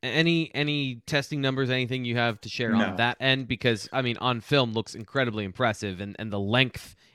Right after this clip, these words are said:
Speaker 1: is obvious, the size is obvious, but then it always comes down to, w-, you know, the testing numbers and all the other things that can tell you kind of the,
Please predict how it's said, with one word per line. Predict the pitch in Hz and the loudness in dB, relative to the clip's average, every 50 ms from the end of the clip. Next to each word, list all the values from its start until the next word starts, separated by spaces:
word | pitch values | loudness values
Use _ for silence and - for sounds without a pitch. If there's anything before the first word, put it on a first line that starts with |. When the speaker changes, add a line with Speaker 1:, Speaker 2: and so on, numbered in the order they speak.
| _ - | _ -2
Speaker 1:
is | 123 135 120 123 | -2 0 4 4
obvious, | 113 113 117 107 104 113 110 107 107 - - | 4 4 4 4 2 0 2 2 0 -4 -6
the | - 98 | -10 -10
size | - - - 139 123 120 113 120 117 117 120 104 - 101 | -8 -2 2 4 4 6 6 4 2 2 0 0 -2 -8
is | 107 101 110 | -8 -4 -2
obvious, | 104 104 104 92 92 104 104 101 - | 0 0 0 0 -2 -4 -4 -6 -8
but | - 101 | -8 -6
then | 123 127 | -2 -2
it | 123 117 | 0 0
always | 117 113 117 104 | 0 0 -2 -4
comes | - 120 110 98 | -6 -8 -10 -6
down | - 120 123 123 120 | -4 -2 -2 -2 -4
to, | - - 117 110 107 101 _ _ _ _ _ _ _ _ - | -6 -6 -6 -6 -6 -8 _ _ _ _ _ _ _ _ -18
w-, | 73 - - 139 | -18 -14 -8 -6
you | 131 | -6
know, | 113 98 87 | -6 -6 -8
the | 95 | -8
testing | - - 180 160 - 165 151 | 0 0 0 0 0 -2 -2
numbers | 143 143 135 127 135 131 127 117 120 | 0 0 0 2 2 2 2 2 0
and | 120 | 0
all | 120 117 | 0 0
the | 110 113 113 | 2 2 2
other | 117 120 113 | 2 0 0
things | - 131 123 110 | 0 -4 -4 -2
that | 117 107 | -4 -4
can | - 107 | -4 -6
tell | 104 - 123 117 | -4 -2 0 0
you | 113 110 107 | 0 0 -4
kind | - - 120 113 107 | -4 -2 -2 -2 0
of | 107 98 | -2 -2
the, | 90 104 98 90 | 0 -2 -2 -2